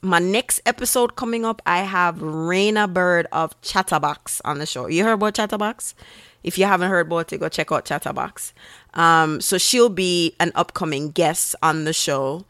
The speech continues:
And, um, Lysandra Rickards is also gonna be on the show. So I have some guests coming up, and then we're going into the summer months, so we're going chill out a little bit with content. So tell me what kind of content you want to hear to keep you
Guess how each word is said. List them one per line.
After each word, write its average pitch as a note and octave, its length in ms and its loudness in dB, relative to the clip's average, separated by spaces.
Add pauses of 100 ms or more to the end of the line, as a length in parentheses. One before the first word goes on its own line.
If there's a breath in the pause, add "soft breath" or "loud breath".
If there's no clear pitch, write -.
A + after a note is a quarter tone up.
(500 soft breath)
And, D3+ 680 2
um, C#3+ 680 -2 (400)
Lysandra F#3 480 2
Rickards D#3+ 420 -2
is E3 140 -4
also - 300 -6
gonna - 180 -8
be - 140 -8
on - 100 -8
the F3 80 -10
show. - 220 -6
So - 140 -4
I F3+ 100 4
have B3 280 0 (260 loud breath)
some B3 280 2
guests G#3 300 2
coming F#3 380 -2
up, E3+ 180 0
and F3 160 2
then E3+ 220 0
we're D#3+ 100 -2
going F#3 280 4
into F3+ 200 -2
the F#3 100 0
summer F#3+ 300 2
months, E3 300 0
so E3 80 2
we're - 80 -2
going D#3+ 320 0
chill G3+ 280 2
out E3+ 220 4
a F3 60 0
little F3 220 -2
bit D#3+ 200 -4
with - 140 -6
content. F3+ 480 0
So F#3+ 80 0
tell A3+ 200 0
me A3 140 2
what G#3 180 6
kind G#3 240 2
of G3 120 0 (300 loud breath)
content F3+ 500 0
you F#3 80 0
want F3 240 -2
to F#3 120 -2
hear F3+ 320 0
to - 140 -8
keep F3 380 -8
you E3 260 -2